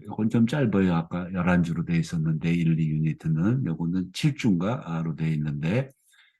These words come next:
에, 요거는 이제, 에,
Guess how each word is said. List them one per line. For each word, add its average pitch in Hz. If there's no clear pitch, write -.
에, 82
요거는 107
이제, 117
에, 101